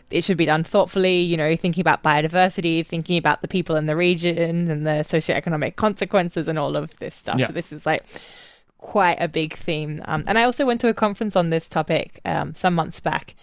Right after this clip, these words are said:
Speaker 1: and there was definitely some discussion, especially coming from Indigenous peoples or people with connections to these communities,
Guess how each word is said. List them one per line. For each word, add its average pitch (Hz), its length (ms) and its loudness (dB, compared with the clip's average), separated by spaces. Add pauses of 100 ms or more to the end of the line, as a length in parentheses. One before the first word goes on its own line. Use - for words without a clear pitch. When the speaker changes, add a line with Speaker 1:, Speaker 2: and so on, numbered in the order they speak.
(400)
Speaker 1:
and 175 160 2
there 170 80 2
was 180 100 2
definitely 165 440 0
some 160 220 0
discussion, 214 840 0 (100)
especially - 520 0
coming 165 280 -2
from 160 260 0
Indigenous 196 460 -2
peoples 175 480 0
or 160 100 0
people 165 200 -4
with 160 160 0
connections 233 380 -6
to - 60 -14
these 170 140 -2
communities, 160 520 -4